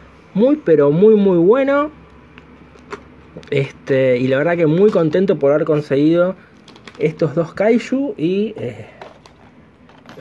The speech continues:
eh, perdón. Uh, se me está rompiendo todo la mesa. Bueno, en fin, bueno.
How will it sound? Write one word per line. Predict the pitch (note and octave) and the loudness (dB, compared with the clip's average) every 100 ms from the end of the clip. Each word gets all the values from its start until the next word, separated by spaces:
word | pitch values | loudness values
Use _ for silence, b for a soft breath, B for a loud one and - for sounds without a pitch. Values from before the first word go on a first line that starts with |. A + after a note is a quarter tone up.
| B2 - | -8 -6
eh, | - - | -6 -6
perdón. | D#3 A#2 _ | -6 -8 _
Uh, | B3 E3 A#2+ - - - - | -2 -2 -4 -14 -20 -20 -20
se | A#2 | -18
me | G#2+ | -14
está | - E3 | -8 -6
rompiendo | C3+ A#2 A2+ C#3+ E3 D3 B2 A#2 | -4 -4 -4 -2 0 0 0 0
todo | D#3 E3 C#3+ | 0 0 0
la | A#2 | 0
mesa. | D3+ F#3 - C#3 | -2 -4 -4 -2
Bueno, | A#2+ A2 A2+ B B B B F3 | 0 -2 -8 B B B B -6
en | E3+ | -2
fin, | B2+ | -2
bueno. | A2+ G#2 | -2 -6